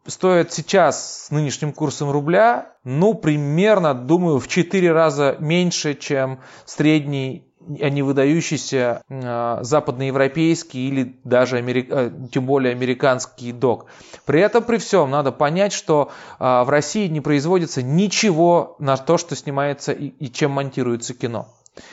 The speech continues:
У нас нет своих кинокамер, у нас нет оптики, у нас нет штативов, у нас нет, у нас своя только действительность. <laughs>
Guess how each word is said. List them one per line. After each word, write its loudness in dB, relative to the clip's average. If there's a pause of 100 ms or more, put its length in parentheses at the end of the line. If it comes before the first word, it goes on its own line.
(300)
У -8
нас 0
нет -4
своих 0
кинокамер, 0
у -10
нас -4
нет -4
оптики, -2
у 0
нас -4
нет -6
штативов, -2
у -6
нас -4
нет, -10 (320)
у -6
нас 2
своя 4
только 0
действительность. -4 (420)
<laughs> -6